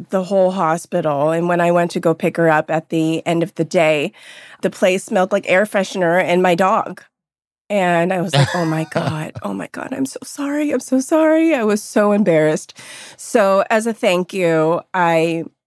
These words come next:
Speaker 1: made three loaves of bread for them. And it, it was also, again, I said a half apology. Um, so the first one was,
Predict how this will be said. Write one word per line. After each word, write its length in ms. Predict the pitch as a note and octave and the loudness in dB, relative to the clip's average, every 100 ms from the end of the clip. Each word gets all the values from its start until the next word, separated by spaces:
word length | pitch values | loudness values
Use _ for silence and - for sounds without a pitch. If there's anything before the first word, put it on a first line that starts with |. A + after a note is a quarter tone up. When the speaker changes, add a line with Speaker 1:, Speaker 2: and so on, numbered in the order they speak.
| - | -2
Speaker 1:
made 340 | G3+ F3+ F#3 | 2 2 2
three 240 | - G3+ F#3+ | 0 0 2
loaves 320 | F3+ F3+ G3+ | 4 2 0
of 160 | G#3 - | -6 -2
bread 280 | F3+ D#3+ E3 | 0 0 -2
for 180 | F3+ | -2
them. 460 | D#3+ D#3 D3 D3+ - - - - - | 0 2 2 0 -4 -12 -20 -10 0
And 200 | B3+ C4 | 2 2
it, 100 | - | 2
it 80 | C#4+ | 2
was 160 | B3 | 2
also, 340 | A3 G#3 A#3 G3+ | 2 0 0 0
again, 460 | F3 F3+ F3+ E3+ | 2 0 0 0
I 100 | F3+ | -2
said 220 | F3+ F#3 G3 | 0 0 0
a 40 | |
half 400 | G#3 G#3 F#3+ - | 0 0 -2 -2
apology. 840 | F#3+ - F3 E3+ E3+ F#3 E3+ E3+ - _ _ _ _ _ - | -6 0 0 2 0 -2 -4 -4 -8 _ _ _ _ _ -4
Um, 440 | F#3+ F3+ E3+ E3 D#3+ | 0 2 2 0 0
so 200 | - F3+ | 0 0
the 140 | F3 | 0
first 480 | - G3 F#3 F#3+ - | 0 2 2 0 -4
one 220 | F#3 F3+ | -2 0
was, 420 | E3+ D#3+ - - | 0 0 -2 -8